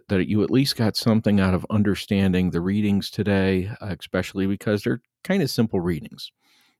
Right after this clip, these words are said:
Reading about Adam and Eve and how the first couple came about because man shouldn't be alone. I mean, we need one another. We can't be individuals on an island.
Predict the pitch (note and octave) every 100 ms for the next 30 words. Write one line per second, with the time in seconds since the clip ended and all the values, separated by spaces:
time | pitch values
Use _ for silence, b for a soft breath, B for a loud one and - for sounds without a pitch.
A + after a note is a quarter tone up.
0 | _ F#2 G2 G2+ F#2+ F2 F2+ F2 - F#2
1 | G2+ G2+ G#2 G2 A2+ A2+ G2+ F2+ F2 F2+
2 | F2 F#2 F2+ E2+ F2 - G#2+ G2+ - -
3 | _ _ _ - G2+ - A2 G#2 G2+ -
4 | - G#2 G2 F2+ F#2 G2+ - - F2+ -
5 | F#2+ F#2 - B B B B - G2 A2+
6 | A2 B2 A#2+ A#2 A2+ G#2+ A#2 A#2 F2+ -
7 | _ _ _ _ - D2+ D#2 - b b
8 | b b b _ _ F#2+ G#2+ G#2 A2+ A2+
9 | F#2+ G2+ G#2 G2+ A#2 - - D#2+ D2+ G#2+
10 | F#2+ - G#2+ G2+ G2 G#2 G#2 G2 G#2 A2
11 | F#2+ F#2 F#2+ G2 G#2 G#2 F#2+ - -